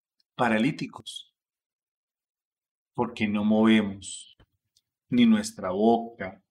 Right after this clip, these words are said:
no tenemos, no dejamos nuestros oídos que lo escuchen, no dejamos que nuestros brazos lo alaben, no dejamos que nuestro servicio realmente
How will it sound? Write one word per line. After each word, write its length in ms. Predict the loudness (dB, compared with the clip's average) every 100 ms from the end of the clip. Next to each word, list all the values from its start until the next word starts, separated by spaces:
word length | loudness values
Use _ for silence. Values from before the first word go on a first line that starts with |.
| _
no 360 | -2 -2 -4
tenemos, 440 | -4 2 2 2 2
no 520 | 4 4 0 -6 _
dejamos 640 | -2 -2 6 6 6 0 0
nuestros 480 | 0 0 -4 -2 2
oídos 480 | 2 2 0 -2
que 160 | -6 -6
lo 100 | -6
escuchen, 800 | -10 -4 -4 -4 -6 -8 -8 -12 _ _ _
no 380 | 4 6 6 4
dejamos 580 | 2 6 8 10 8 4
que 140 | -2
nuestros 440 | 0 -2 -2 -2 2
brazos 460 | 2 2 0 -4
lo 120 | 0
alaben, 420 | 0 -2 -6 -8 -14 _ _ _ _ _ _ -2
no 200 | 0 2
dejamos 680 | 0 0 4 4 4 -8
que 160 | -6 -4
nuestro 380 | -4 -6 -8 -10
servicio 840 | -8 -8 -2 -2 -4 -6 -8 -8 _ _
realmente 960 | -8 -6 -2 2 4 2 -4 -8 -10